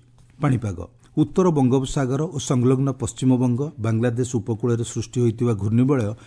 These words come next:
ଅଧିକ ଘନୀଭୂତ ହୋଇଛି। ପାଣିପାଗ ବିଭାଗର ସୂଚନା ଅନୁଯାୟୀ ବଙ୍ଗୋପସାଗରରେ ଆଉ ଏକ ଲଘୁଚାପ କ୍ଷେତ୍ର ସୃଷ୍ଟି ହୋଇଥିବାରୁ ଏହାର ପ୍ରଭାବରେ ବାଲେଶ୍ୱର, ଭଦ୍ରକ, କେନ୍ଦ୍ରାପଡ଼ା ଏବଂ ମୟୂରଭଞ୍ଜ ଜିଲ୍ଲାରେ ଅତି ପ୍ରବଳ ବର୍ଷା ହେବା ନେଇ ସତର୍କତା ଜାରି କରାଯାଇଛି।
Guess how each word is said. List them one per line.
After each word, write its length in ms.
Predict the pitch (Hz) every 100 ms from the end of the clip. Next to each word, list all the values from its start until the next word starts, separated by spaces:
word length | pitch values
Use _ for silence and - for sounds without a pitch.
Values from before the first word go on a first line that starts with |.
| -
ଅଧିକ 280 | - 120 120 117
ଘନୀଭୂତ 400 | 98 107 120 110 110
ହୋଇଛି। 300 | 101 87 - - - _ _ _
ପାଣିପାଗ 340 | 120 120 123 117
ବିଭାଗର 360 | 117 101 107 110
ସୂଚନା 360 | 110 101 113 117
ଅନୁଯାୟୀ 320 | 120 110 143 160 - - -
ବଙ୍ଗୋପସାଗରରେ 840 | 117 123 139 143 - 123 101 113 139
ଆଉ 140 | 120 117
ଏକ 100 | 110
ଲଘୁଚାପ 400 | 107 101 95 143 139
କ୍ଷେତ୍ର 240 | 139 120 110
ସୃଷ୍ଟି 340 | - 110 - 117
ହୋଇଥିବାରୁ 440 | 143 147 135 98 95 - - -
ଏହାର 220 | 113 113 110
ପ୍ରଭାବରେ 440 | 113 110 139 120 92 - _ 113
ବାଲେଶ୍ୱର, 500 | 117 123 - 143 135 107
ଭଦ୍ରକ, 380 | 101 101 120 120 - -
କେନ୍ଦ୍ରାପଡ଼ା 440 | 120 110 110 127
ଏବଂ 160 | 127 110 113
ମୟୂରଭଞ୍ଜ 400 | 107 107 113 135
ଜିଲ୍ଲାରେ 340 | 147 143 117 95 - - -
ଅତି 160 | 117 160
ପ୍ରବଳ 320 | - 135 123
ବର୍ଷା 300 | 107 110 - 131
ହେବା 140 | 131
ନେଇ 160 | 127 95 - -
ସତର୍କତା 520 | - 151 139 139 104
ଜାରି 180 | 110 127
କରାଯାଇଛି। 540 | 120 110 95 95 -